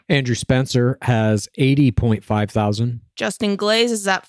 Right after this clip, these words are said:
Speaker 2: fourth with thirty-five point eight K.
Speaker 1: And rounding out the top five, it is the uninformed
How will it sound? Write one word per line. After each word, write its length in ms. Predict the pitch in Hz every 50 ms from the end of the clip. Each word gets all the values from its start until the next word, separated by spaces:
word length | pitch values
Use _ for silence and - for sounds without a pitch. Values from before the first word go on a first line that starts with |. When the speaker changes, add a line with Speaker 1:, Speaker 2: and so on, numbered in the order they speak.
| _ -
Speaker 2:
fourth 420 | 233 233 247 269 320 311 - - 220
with 280 | 208 202 196 - _ _
thirty-five 680 | - 226 220 220 226 208 - 226 214 214 220 220 208 _
point 300 | - 214 208 202 - -
eight 280 | - 202 196 190 _ -
K. 400 | - 208 190 196 208 277 339 415 -
Speaker 1:
And 320 | 190 208 240 269 285 285
rounding 460 | 220 180 196 220 247 277 269 247 220
out 200 | 202 196 214 -
the 40 | - _
top 300 | - 175 165 175 185 -
five, 760 | - - 156 120 87 73 78 - - - - - - _ -
it 200 | - 110 123 123
is 460 | 123 113 113 123 135 143 139 120 104
the 320 | 104 104 98 98 95 - _ -
uninformed 960 | 190 226 240 269 262 269 233 - - 226 175 151 143 139 139 139 139 139 -